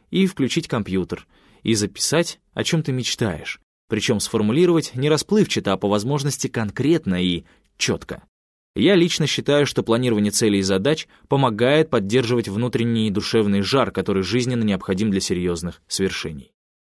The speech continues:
Да что ты говоришь? Именно так. Когда ты ставишь перед собой заманчивые и притягательные цели, то, естественно, начинаешь активно к ним стремиться. Следовательно,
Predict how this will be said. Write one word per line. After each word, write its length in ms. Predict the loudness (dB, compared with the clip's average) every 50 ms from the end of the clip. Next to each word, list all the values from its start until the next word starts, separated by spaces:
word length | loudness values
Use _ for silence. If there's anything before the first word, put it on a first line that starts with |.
| _ -18
Да 220 | -12 -6 -2 -2 -2
что 260 | -2 0 2 2 2
ты 100 | 2 4
говоришь? 640 | 4 4 4 4 4 2 0 -4 -6 -10 -14 -14 _ _ _ _ _ _ _ _ _ -8
Именно 420 | -2 0 2 4 4 4 4 2
так. 420 | 2 2 0 0 0 -4 -8 -16 _ _ _ _ _ _
Когда 300 | -2 0 2 4 4 4
ты 80 | 4 2
ставишь 400 | 0 2 2 2 2 2 0 0
перед 220 | 0 0 2 2
собой 280 | 2 2 2 4 4 2
заманчивые 640 | 4 2 2 2 0 0 0 0 -2 0 0 0 0
и 20 |
притягательные 680 | 0 -2 -4 -2 0 2 2 2 2 2 0 2 2 2
цели, 320 | 0 2 2 2 2 2
то, 140 | 0 0 0
естественно, 680 | 0 2 0 0 0 2 2 2 2 0 -2 0 0 0
начинаешь 560 | 0 0 0 -2 -2 -2 0 -2 -2 0 -2
активно 520 | -2 -2 -2 -2 2 2 2 4 2 0
к 80 | 0 0
ним 160 | 0 0 0
стремиться. 640 | -2 -2 0 0 0 0 0 -2 -4 -6 -8 -8 -12 _ _ _ _ _ _ -4
Следовательно, 800 | -2 0 2 4 4 4 4 2 2 2 2 2 0 0 -2